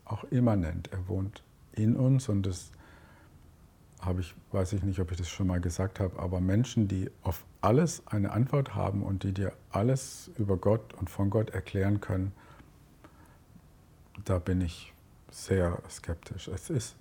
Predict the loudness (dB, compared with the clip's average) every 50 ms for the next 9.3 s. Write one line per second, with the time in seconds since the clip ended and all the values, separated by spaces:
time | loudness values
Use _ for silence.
0 | -20 -20 -20 -20 -20 -20 -18 -8 -4 -2 -2 -2 0 4 6 6 8 6 6 4
1 | 0 -4 -6 -8 -12 -18 -20 -20 -20 -20 -14 -10 -6 -6 -4 -2 0 0 2 2
2 | 2 0 0 -2 -6 -10 -18 -14 -8 -4 -4 -4 -4 -6 -10 -18 -20 -20 -20 -20
3 | -16 -4 0 0 2 4 6 6 8 10 10 10 8 8 4 -2 -4 -2 0 2
4 | 4 4 2 2 0 0 0 0 0 0 0 -2 0 0 -2 -2 -4 -4 -4 -2
5 | 0 2 2 2 0 0 0 0 0 0 0 -2 -2 0 0 -2 -2 -2 -4 -4
6 | -4 -6 -10 -18 -20 -20 -20 -8 -2 2 4 4 4 4 4 4 2 2 2 2
7 | 2 2 4 4 4 4 4 2 2 0 0 -2 -6 -12 -20 -20 -20 -20 -20 -20
8 | -20 -20 -20 -20 -20 -20 -20 -20 -20 -20 -20 -14 -10 -10 -10 -8 -2 2 4 4
9 | 6 4 2 0 -2